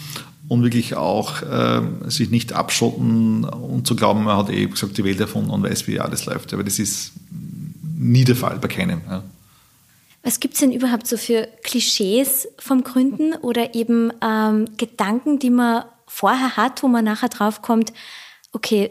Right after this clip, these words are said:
Speaker 2: das ist doch ganz anders? Was können die meisten vorher noch gar nicht, äh, so greifen oder absehen?
Speaker 1: Ich glaube, was schwierig ist,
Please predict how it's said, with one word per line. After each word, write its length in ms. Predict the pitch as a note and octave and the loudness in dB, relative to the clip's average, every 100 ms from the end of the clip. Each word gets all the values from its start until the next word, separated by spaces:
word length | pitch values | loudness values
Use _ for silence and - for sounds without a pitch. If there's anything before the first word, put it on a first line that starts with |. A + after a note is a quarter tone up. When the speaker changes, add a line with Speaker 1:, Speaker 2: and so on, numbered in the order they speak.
| - | 0
Speaker 2:
das 180 | A3 A3 | -2 0
ist 160 | G#3 | 0
doch 300 | G#3 G3 - | 0 0 -4
ganz 280 | - G3 G3 - | 0 2 2 2
anders? 480 | E3+ E3+ F3 F3 - _ _ - | 0 2 0 -2 -6 _ _ -4
Was 260 | G#3 - | -2 -2
können 320 | - G#3+ G#3 G#3+ | 0 4 4 4
die 100 | G#3+ | 4
meisten 560 | G#3 F#3 G3 - B3 | 4 4 2 2 2
vorher 360 | A3 G3 F#3+ G#3+ | 2 2 2 2
noch 180 | G3+ G3+ | 2 0
gar 180 | F#3+ | 0
nicht, 360 | G3+ G#3 G3 - | 2 2 0 -6
äh, 300 | - G3+ G3+ | -2 -2 -2
so 160 | - G#3 | -2 -4
greifen 520 | - G3+ G#3 - G#3 | -4 -4 -4 -2 0
oder 360 | F#3 F3+ F3+ - | 2 2 0 -2
absehen? 560 | - - - - F#3 - - _ _ _ _ _ _ _ _ _ _ _ _ _ _ _ - - - - - _ | -6 -2 -2 -2 -6 -8 -18 _ _ _ _ _ _ _ _ _ _ _ _ _ _ _ -20 -18 -16 -18 -20 _
Speaker 1:
Ich 120 | B2+ | 2
glaube, 220 | B2 A#2+ A#2+ | 4 6 4
was 120 | A#2+ | 2
schwierig 380 | B2+ B2 D3 D3 | 2 2 4 4
ist, 460 | D3 - - - | 2 2 -2 -8